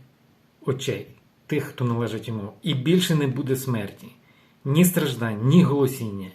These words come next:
ні болю. Вже більше не буде, тому що перше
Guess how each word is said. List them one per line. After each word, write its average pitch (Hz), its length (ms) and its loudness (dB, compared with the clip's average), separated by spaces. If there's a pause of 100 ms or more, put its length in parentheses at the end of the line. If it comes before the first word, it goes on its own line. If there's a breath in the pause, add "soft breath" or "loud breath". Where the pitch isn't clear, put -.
ні 127 180 -2
болю. 110 360 -2 (420)
Вже 113 180 -8
більше 117 340 -4
не 113 100 0
буде, 156 340 -4 (540 loud breath)
тому 123 260 -2
що - 180 -6
перше 131 500 -2